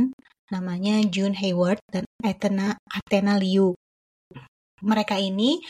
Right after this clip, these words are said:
teman semasa kuliah di Yale University dan mereka sama-sama penulis. Dan kalau misalnya, kalau Jun adalah seorang perempuan kulit putih, maka Athena adalah seorang Cina Amerika. Ini aku, eh, menyebut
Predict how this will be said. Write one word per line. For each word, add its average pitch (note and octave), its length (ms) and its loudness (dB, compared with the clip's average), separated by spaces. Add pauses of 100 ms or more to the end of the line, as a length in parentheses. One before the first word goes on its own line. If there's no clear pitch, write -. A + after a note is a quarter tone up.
(280)
teman G#3+ 400 2
semasa A3 400 2
kuliah G#3+ 400 4
di G3+ 160 0
Yale G3 320 2
University G#3+ 880 -2
dan A#3+ 320 0 (640)
mereka A3 320 -2
sama-sama A3 400 2
penulis. G3 640 0 (800)
Dan G#3+ 480 0 (160)
kalau A3+ 320 2
misalnya, A3 480 0 (240)
kalau A#3 400 2
Jun A3+ 240 0
adalah F#3+ 400 -2
seorang F#3 640 -4
perempuan G3 320 -6
kulit F#3+ 240 -10
putih, G#3+ 400 0
maka G#3+ 400 0
Athena F#3+ 560 -4
adalah F#3+ 240 -4
seorang F#3+ 400 -4
Cina F#3 240 -8
Amerika. F3+ 560 -6 (160)
Ini B3+ 240 2 (240)
aku, B3 400 2 (400)
eh, G3+ 320 -2
menyebut A3+ 560 2